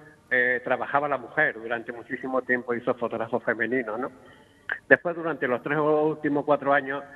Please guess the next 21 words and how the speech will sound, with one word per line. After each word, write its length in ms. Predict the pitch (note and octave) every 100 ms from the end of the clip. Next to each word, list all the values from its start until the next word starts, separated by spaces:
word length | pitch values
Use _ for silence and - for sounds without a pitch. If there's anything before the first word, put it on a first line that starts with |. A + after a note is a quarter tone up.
| - - C#3+
él 120 | C3+
busca 380 | C#3 - D3 -
una 220 | C#3+ C#3 B2
etapa 320 | D3+ - A#2
nueva, 440 | C3+ F3 A2 A#2
él 160 | A#2+ A#2+
busca 240 | A#2+ -
un, 120 | B2+ B2
un 140 | C3+ C#3
pictorialismo 680 | C#3 B2 A2+ A#2 D#3 B2+ A2+
fotográfico, 640 | A#2+ A2 B2 C#3 B2 A2+
¿no? 160 | B2 C#3 - - - -
Él, 240 | C3 C3 C3
él 160 | B2+ -
siempre 260 | B2+ C3+
dice 320 | B2+ C3 C#3+
que 260 | C3+ C3 B2 -
si 360 | C3+ B2 B2 B2
hubiese 280 | B2+ C3+ C#3+
sido 180 | C#3 C3
pintor, 400 | C3+ A#2+ C3+